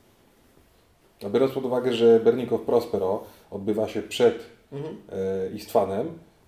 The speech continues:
Speaker 1: i że już, i nawet takie legiony jak Thousand Suns mieli pojedyncze egzemplarze zbroi Mark sześć. Na pewno nogi
Speaker 2: Znaczy,
Speaker 1: ma Mark sześć.
Speaker 2: wiesz,
Speaker 1: Nie, nie
Speaker 2: inna,
Speaker 1: pamiętam jak góra, ale nogi ma
Speaker 2: inna,
Speaker 1: Mark sześć.
Speaker 2: inna sprawa jest taka, że, że zazwyczaj H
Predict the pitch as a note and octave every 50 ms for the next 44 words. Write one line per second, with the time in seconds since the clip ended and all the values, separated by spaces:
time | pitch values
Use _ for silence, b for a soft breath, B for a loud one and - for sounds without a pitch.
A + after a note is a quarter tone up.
0 | _ - - B2+ B2 A2+ A#2 B2 C3+ C3+ A#2+ A2+ A#2 B2+ B2 A2+ G#2+ G#2 B2 B2+
1 | C3+ C3 C3 C3 - - - C3+ C3+ C3+ - B2+ A#2+ A2+ A2 A#2 A#2+ A#2 A#2 A2
2 | G#2+ G#2 G#2 - - A2+ G#2+ G#2 G#2+ G2+ - A#2 A2+ A2+ A2 - A#2+ A#2 A2 G#2+
3 | G#2 - - E2+ G2 F#2+ - A2 G#2 G#2 G2+ G#2+ A2 G2+ G2+ G#2 G2 F#2+ F#2 G2+
4 | F#2+ F#2 G2+ G2 F#2+ F#2+ F#2 F#2 G2 G2 F#2+ F#2 F2+ F2+ F2+ - - F#2 F2 -
5 | G#2 - A#2+ B2+ B2 A#2 A2+ G2+ F#2 F#2+ - - b b b b b b D#3+ E3+
6 | G3+ G3+ G3+ F#3 - C#3 F#3 F#3 G3+ G#3 - C#3 D3 - D#3 - - E3+ D#3+ D#3+
7 | D#3 D3 C3+ B2 A#2 A2+ G2+ F#2+ F2+ F2+ F#2+ G2+ A#2+ C3 E3+ F#3+ - - F#3+ F#3
8 | E3+ - F#3+ G3 F#3 F#3+ F#3+ F#3+ - G#3 G3 F3 F#3 F#3 F3+ - G3 F#3 - F#3+
9 | F3 E3 F3 E3+ E3 E3 D#3+ D3+ C#3 C#3 D#3 D#3+ D#3+ D#3+ D#3+ D#3 D#3+ E3 E3+ E3
10 | F3 E3 D#3 - D#3+ D3+ D#3 -